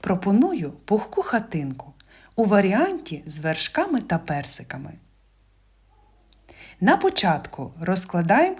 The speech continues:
харчову плівку і викладаємо перший шар печива.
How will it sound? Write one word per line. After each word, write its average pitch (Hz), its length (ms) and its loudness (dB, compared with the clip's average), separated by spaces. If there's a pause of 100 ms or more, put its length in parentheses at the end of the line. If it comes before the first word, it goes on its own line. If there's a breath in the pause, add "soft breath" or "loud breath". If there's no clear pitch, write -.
(120)
харчову 180 600 -2
плівку 151 600 -8 (260 loud breath)
і 285 120 6
викладаємо 220 760 0 (240 loud breath)
перший 359 420 4
шар 175 400 0 (120)
печива. 135 580 -6